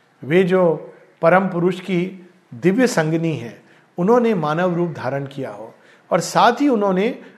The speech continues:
अपनी पूर्णता को अपने अंदर, अपने देह यष्टि में उतारा हो और अपने अंदर, अपने इनर बीइंग में उस पूर्णता को प्रकट किया हो। तो वास्तव में इस योग में जो रूपांतरण की प्रक्रिया है, वो तो तभी प्रारंभ होती है जब हम श्री माँ की ओर खुलते हैं।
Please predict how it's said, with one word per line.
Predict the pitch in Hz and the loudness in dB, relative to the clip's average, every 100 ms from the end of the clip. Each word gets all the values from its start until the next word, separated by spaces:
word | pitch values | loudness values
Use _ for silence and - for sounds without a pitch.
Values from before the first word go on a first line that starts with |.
| _ | _
अपनी | 175 180 269 | -2 -2 -4
पूर्णता | 254 - 190 220 226 285 | -6 -4 -2 0 2 2
को | 277 | 6
अपने | 247 190 208 190 | 6 4 2 -2
अंदर, | 165 156 156 - | 0 2 0 0
अपने | 156 - 180 165 147 - 127 | -6 -4 -4 -2 -4 -10 -8
देह | 127 180 196 175 | 0 2 2 0
यष्टि | 160 - 180 | -2 -4 -4
में | 170 | -2
उतारा | 151 143 131 143 | -2 -2 0 2
हो | 139 190 - - - _ 151 | 2 0 -4 -18 -20 _ 2
और | 151 160 - | 4 4 -2
अपने | 151 208 214 | -6 -4 -6
अंदर, | 156 156 165 143 - | -4 0 0 0 -8
अपने | 139 175 165 | -10 -8 -6
इनर | 147 185 175 | -4 -2 -2
बीइंग | 156 147 | -4 -6
में | 143 | -8
उस | 165 156 - | -10 -12 -14
पूर्णता | - 180 185 208 | -8 -6 -4 -4
को | 185 | -6
प्रकट | 170 143 135 135 | -10 -8 -8 -10
किया | 131 107 | -14 -16
हो। | 95 - _ _ _ _ _ _ _ _ | -18 -20 _ _ _ _ _ _ _ _
तो | 269 | -4
वास्तव | 196 160 180 - 311 | 4 4 4 2 0
में | 294 | 2
इस | 285 247 208 | -2 -2 0
योग | 208 220 | 0 2
में | 233 220 | -2 -2
जो | 202 | 0
रूपांतरण | 165 151 175 214 269 | 0 0 0 0 -2
की | 233 202 | -2 -6
प्रक्रिया | 156 147 139 123 | -8 -10 -10 -12
है, | 101 95 - _ _ _ _ | -12 -16 -20 _ _ _ _
वो | 175 240 | 0 2
तो | 285 | 2
तभी | 190 180 226 | 2 2 2
प्रारंभ | 262 214 185 190 165 | 2 4 4 4 0
होती | 170 180 190 | -2 -4 -4
है | |
जब | 175 170 | -2 -4
हम | 214 | -6
श्री | 214 - 180 | -10 -8 -6
माँ | 160 156 | -4 -6
की | 196 | -6
ओर | 214 165 | -6 -6
खुलते | - 113 - | -10 -16 -18
हैं। | - | -20